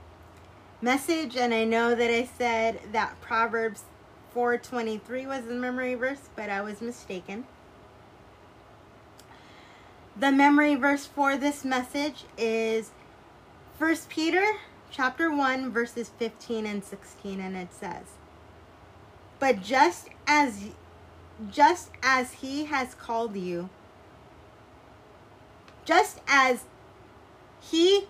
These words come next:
who has called you is holy, so be holy in all you do. For it is written, 'Be holy because I am holy.'" So you guys,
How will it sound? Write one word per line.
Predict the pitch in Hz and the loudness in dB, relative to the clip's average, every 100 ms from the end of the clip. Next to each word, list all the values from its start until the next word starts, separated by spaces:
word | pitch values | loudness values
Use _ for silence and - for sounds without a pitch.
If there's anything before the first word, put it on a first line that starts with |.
| - | 2
who | 330 339 | 6 8
has | 359 339 - | 8 4 2
called | - 269 269 269 233 | 0 2 2 0 -2
you | 220 220 233 | -4 -4 -4
is | - 269 - | -2 -4 -4
holy, | - 202 185 185 220 - - - - - - - - | -6 -4 -4 -6 -8 -12 -20 -20 -20 -20 -20 -20 -20
so | - 349 311 | 2 4 4
be | 233 294 359 | 2 2 2
holy | 349 330 311 320 330 320 | 2 2 4 4 0 -2
in | 254 254 240 - | -2 -2 -2 0
all | 247 247 | 4 4
you | 254 240 247 | 2 0 -4
do. | 202 226 190 170 185 - - - - - - - | -4 -6 -6 -8 -14 -20 -20 -20 -20 -20 -20 -12
For | - 277 277 | 0 2 4
it | 294 | 4
is | 302 254 | 0 0
written, | 285 247 226 190 185 - - - - - | -2 -2 -4 -8 -12 -20 -20 -20 -20 -14
'Be | - 285 262 | -2 0 2
holy | 294 277 311 359 415 - - - | 2 4 4 0 -2 -8 -20 -12
because | 233 - 254 233 - | -12 -4 -2 -2 -4
I | 214 208 | -2 -2
am | 196 202 | -4 -8
holy.'" | 196 - - 196 - - - - - - - - - - - - | -10 -14 -16 -18 -20 -20 -20 -20 -20 -20 -20 -20 -20 -20 -20 -20
So | - - | -8 0
you | 339 339 311 | 2 2 4
guys, | 302 294 320 | 6 6 4